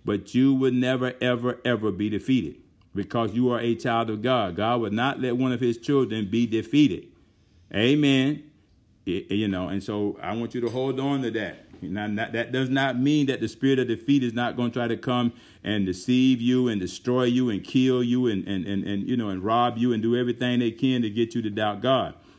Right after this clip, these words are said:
because that's what the adversary Satan does. He cometh but for to kill, to steal, and to destroy.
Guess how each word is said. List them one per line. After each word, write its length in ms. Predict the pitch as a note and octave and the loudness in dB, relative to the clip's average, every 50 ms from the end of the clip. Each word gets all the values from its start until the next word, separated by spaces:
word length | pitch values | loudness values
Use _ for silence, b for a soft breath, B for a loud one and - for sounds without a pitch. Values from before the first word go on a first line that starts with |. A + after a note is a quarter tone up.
| B B - | B B -6
because 260 | F2+ F2+ G2+ F#2 E2 | -4 -2 -2 -2 -2
that's 320 | G#2+ A2 A#2 A#2+ A#2+ - | 0 0 0 0 0 0
what 160 | B2+ B2+ A#2 | 0 0 0
the 100 | A#2 A2+ | -2 -2
adversary 560 | A2+ A#2 A#2+ A#2 A#2 A2+ - A#2+ A#2 A2+ A2+ G#2+ | -2 -2 -2 -2 -2 -4 -2 0 0 0 0 0
Satan 340 | A2 - A#2 A2 A2 G#2+ | 0 -2 -2 0 0 0
does. 360 | G#2 B2 B2 A#2 F2+ D#2 - B B B B B | 0 0 0 0 -2 -4 -10 B B B B B
He 140 | _ - F2+ | _ -8 -8
cometh 380 | - - - A#2+ A#2+ A#2+ A2+ A2+ | -6 -4 0 2 2 2 2 0
but 200 | A#2+ A2+ G#2 - | -2 -2 -2 -2
for 160 | A#2+ A#2 A2+ | -2 -2 -2
to 160 | - G#2 F#2 | -2 -4 -6
kill, 480 | F#2 - - C3 B2 B2 B2 B2 A#2+ A#2 | -8 -4 0 2 2 2 2 2 0 -2
to 120 | - - | -6 -10
steal, 400 | - - - - B2 B2 B2 A#2 | -12 -10 -4 0 0 2 2 0
and 140 | A#2 A#2 A2 | 0 -2 -2
to 120 | - A2+ | -2 -4
destroy. 520 | G#2 G2 F#2+ - - - C#3 C3+ A#2 F2+ | -2 -2 -6 -8 -4 -2 0 0 0 0